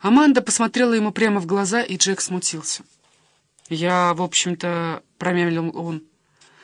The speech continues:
"Какая трогательная забота. Особенно после того, как ты пытался заставить меня убить его". С этими словами Аманда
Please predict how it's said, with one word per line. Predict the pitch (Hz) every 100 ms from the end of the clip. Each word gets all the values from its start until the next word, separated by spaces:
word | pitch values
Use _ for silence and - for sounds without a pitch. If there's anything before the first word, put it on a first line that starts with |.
| - -
"Какая | - - 254
трогательная | 285 330 302 285 277 277
забота. | 247 240 190 160 160 165 147 - _ _ _ _ _ - _ _ -
Особенно | 180 170 208 208 196
после | 214 - 208
того, | 196 190 254
как | 214 -
ты | - 233
пытался | 214 208 208 196
заставить | 196 190 208 196 -
меня | 214 208
убить | 202 196 247 - 170
его". | 151 143 - _ _ _ - - _ _ _
С | -
этими | 277 262
словами | 247 220 185 170 180 220 _ - - -
Аманда | - 240 285 349 269 277 -